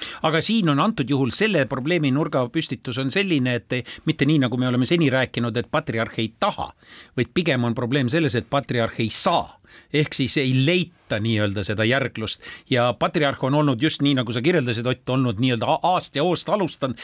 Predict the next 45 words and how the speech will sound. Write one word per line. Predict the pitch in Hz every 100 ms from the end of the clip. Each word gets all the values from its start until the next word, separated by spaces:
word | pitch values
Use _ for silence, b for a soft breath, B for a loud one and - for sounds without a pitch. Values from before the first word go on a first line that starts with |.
| B
Ta | 127
on | 123
kogu | 190 151
selle | 135 123 123
teekonna | 170 135 123 123
läbinud, | 208 185 135 120
see | - 139
on | 123
kõik | 220 190 -
tema | 175 170 143
käes, | 175 139 -
kõik | 165 -
tema | 170 151
peas, | - 185 135 -
kõik | 170 165
on | 127
tema | 160 156
oskustes, | 160 - 156 117 107 B B
tema | 175 165
sidemetes, | 139 196 160 127 123 - 120
tema | 165 151 139
võimetes | 220 175 - 131 - B B -
kinni | 220 208 156 135 B B
ja | 139
siis | - 185 135
ongi | 170 160 123
probleem. | 131 143 135
Tihtipeale | 208 - 156 151 147
muuseas | 151 147 135
loodus | 160 151 127 -
ka |
puhkab | 127 196 - 113
laste | 131 - 117
peal, | 127 123
nii | 139
et | 120
see | 170
ongi | 165 175 139
paratamatus, | 156 160 113 120 - 117 120
et | B B -
siis | 175 -
tuleb | 127 117
leida | 156 139 -
teisi | 110 165 135 135
lahendusi | 139 220 151 139 127